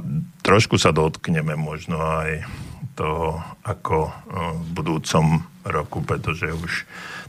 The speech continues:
tento rok, eh, nebudeme vysielať priamo, ako naštartovať ten budúci rok, ak chcete, nejakými vlastnými aktivitami. No a pre tých, eh,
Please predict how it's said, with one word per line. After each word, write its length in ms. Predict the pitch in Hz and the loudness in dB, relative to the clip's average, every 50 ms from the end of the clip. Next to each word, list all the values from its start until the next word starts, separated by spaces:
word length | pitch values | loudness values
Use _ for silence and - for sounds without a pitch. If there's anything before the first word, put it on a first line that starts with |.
| - - | -6 -2
tento 320 | 82 76 76 69 - 73 | -2 -2 -2 0 0 0
rok, 240 | 69 76 73 71 69 - - - | 2 2 0 -2 -4 -4 -2 0
eh, 400 | 80 76 76 76 78 76 - 82 | 2 4 4 4 4 4 4 6
nebudeme 480 | 85 80 80 85 80 82 82 85 82 80 | 6 8 8 8 8 8 8 8 8 6
vysielať 560 | 80 80 - - 98 85 85 82 80 - - | 6 4 4 4 4 4 6 4 2 2 0
priamo, 400 | 82 80 78 80 82 82 80 82 - - - - - - - - - - - - 104 | -2 0 2 2 2 2 2 0 -2 -6 -10 -14 -16 -20 -20 -20 -20 -20 -6 -2 -2
ako 240 | 90 - - 78 | -2 0 0 2
naštartovať 880 | 78 76 73 - - - - 78 69 - - 82 76 76 73 - - - | 2 2 2 0 0 0 0 0 0 0 0 2 4 4 2 2 0 -2
ten 240 | - 78 78 80 82 | 0 0 2 2 2
budúci 480 | 82 78 73 78 78 - - - 90 | 2 2 0 -2 -2 -2 0 0 4
rok, 400 | 80 80 80 80 - - - - - - | 4 6 4 4 2 0 -4 -4 -2 -2
ak 160 | 92 90 - | -2 -2 -4
chcete, 480 | - - 87 78 - - 85 80 82 82 - - - - - - - - | -4 -2 -2 -2 0 2 4 4 4 2 0 -4 -8 -8 -8 -10 -4 0
nejakými 720 | - 76 76 71 - - 87 85 80 78 78 76 73 - - - - - - | 2 4 4 4 2 2 4 6 8 8 8 6 4 0 -4 -8 -10 -4 -2
vlastnými 640 | 69 - - - - - - 90 80 78 76 76 73 | 2 2 4 2 2 2 2 4 4 6 6 6 6
aktivitami. 840 | 73 73 82 - - - 80 76 76 71 - 85 78 78 82 80 78 78 - - - - - - - - - - - - - - - - - - - | 4 4 2 0 2 2 2 2 2 2 4 6 8 8 8 8 6 4 -2 -6 -14 -18 -18 -16 -16 -16 -16 -16 -10 -8 -6 -6 -6 -8 0 4 6
No 80 | 110 | 6
a 20 | 107 | 6
pre 220 | - - 98 92 | 6 6 4 4
tých, 400 | - 95 98 90 85 - - - | 6 6 8 8 6 6 6 8
eh, 320 | 107 92 90 87 87 87 | 10 10 12 12 10 10